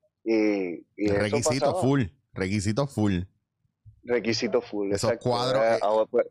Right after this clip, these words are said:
Speaker 2: es
Speaker 1: ahora son emails, ahora son mensajes de texto, lo que
Speaker 2: Sí,
Speaker 1: sea, pero
Speaker 2: hay un distancia, es brutal porque hay una distancia entre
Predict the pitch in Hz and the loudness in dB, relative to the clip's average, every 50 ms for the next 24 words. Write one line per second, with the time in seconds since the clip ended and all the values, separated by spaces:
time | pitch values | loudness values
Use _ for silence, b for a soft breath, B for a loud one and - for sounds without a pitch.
0 | _ _ _ - 104 110 113 120 - 139 139 143 139 143 139 143 143 151 151 156 | _ _ _ 0 0 2 2 2 0 0 2 2 4 4 4 4 4 2 2 2
1 | 156 156 156 156 156 151 143 131 - - 117 113 123 127 127 127 123 123 120 - | 2 2 2 2 2 2 4 2 4 4 2 0 0 -2 0 0 -2 -2 0 0
2 | 120 110 110 104 - 139 143 147 139 135 - 135 123 120 117 113 107 - 98 98 | 2 2 2 2 0 0 0 0 -2 -2 -2 0 0 0 0 -2 -2 0 0 0
3 | 92 - - - - - - - 113 123 127 127 131 147 147 - - 175 170 170 | 0 0 0 -2 -4 -4 -2 -4 -2 0 0 0 0 0 -2 -4 -4 -4 -2 -2
4 | - - 175 - 127 123 123 123 131 160 165 160 165 165 156 139 127 113 113 110 | -2 -2 -2 -2 -2 -2 -2 -2 -2 -2 -2 0 -2 -4 -4 -4 -4 -2 0 0
5 | 113 117 123 135 135 123 - - - 117 120 123 120 - - 120 110 104 101 95 | 2 2 0 0 0 -2 -4 -4 -4 -2 -2 -2 -4 -2 -2 0 0 0 0 -2
6 | 95 92 87 87 - - 101 101 95 90 - 98 92 90 90 87 82 80 76 78 | -2 -4 -6 -8 -12 -10 -8 -8 -8 -6 -4 -2 -2 0 0 0 -2 -4 -6 -8
7 | 76 - | -12 -14